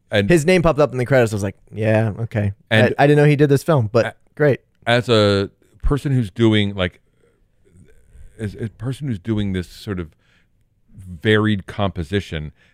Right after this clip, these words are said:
Speaker 1: the films he's worked on are so diverse, right?
Speaker 2: Yeah.
Speaker 1: Th-, that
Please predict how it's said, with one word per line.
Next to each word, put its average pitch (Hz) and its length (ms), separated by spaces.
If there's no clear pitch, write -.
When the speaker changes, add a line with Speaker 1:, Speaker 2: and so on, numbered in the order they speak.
Speaker 1:
the 104 120
films 123 600
he's 98 220
worked 101 280
on 92 120
are 87 120
so 107 340
diverse, 95 840
right? 78 220
Speaker 2:
Yeah. 101 160
Speaker 1:
Th-, - 160
that 104 360